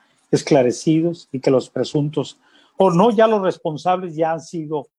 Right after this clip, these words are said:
penalizados con largas condenas, porque no se quiere es que esto continúe, ¿no? Y que muchos casos que todavía están ahí vigentes, pues hay una,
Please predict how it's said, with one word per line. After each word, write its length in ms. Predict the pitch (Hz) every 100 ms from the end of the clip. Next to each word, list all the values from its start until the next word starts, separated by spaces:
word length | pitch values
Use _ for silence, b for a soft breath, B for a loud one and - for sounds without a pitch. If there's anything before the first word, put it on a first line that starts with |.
| _ -
penalizados 760 | 170 143 131 - 160 156 139
con 180 | 135 127
largas 380 | 135 139 127 -
condenas, 640 | 120 127 175 127 - _ _ _ _ -
porque 180 | 123 208
no 120 | 175
se 180 | 175 202
quiere 200 | 185 185
es 100 | 185
que 100 | 160
esto 180 | - 165
continúe, 460 | 123 117 113 175
¿no? 280 | 170 127 143 _ b b
Y 100 | 156
que 100 | 156
muchos 380 | 156 190 - -
casos 360 | 175 170 - -
que 120 | 156
todavía 500 | 160 160 147 143 147
están 300 | 143 151 143
ahí 140 | 139
vigentes, 640 | 135 131 139 131 160 151 _ _ _ _ _
pues 160 | 127 156
hay 120 | 143
una, 320 | 147 147 -